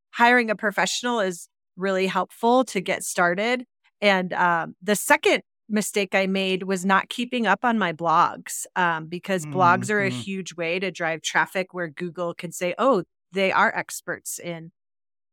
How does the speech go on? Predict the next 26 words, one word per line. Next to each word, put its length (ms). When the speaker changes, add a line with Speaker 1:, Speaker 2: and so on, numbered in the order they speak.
Speaker 1:
anxiety 640
counseling 580
or 140
E 140
M 80
D 160
R," 260
and 380
not 400
matching 440
my 140
blogs 460
up 200
with 220
my 140
service 480
pages. 500
So 220
I 100
would 120
say 80
that 180
was 120
my 120
second 400
mistake. 420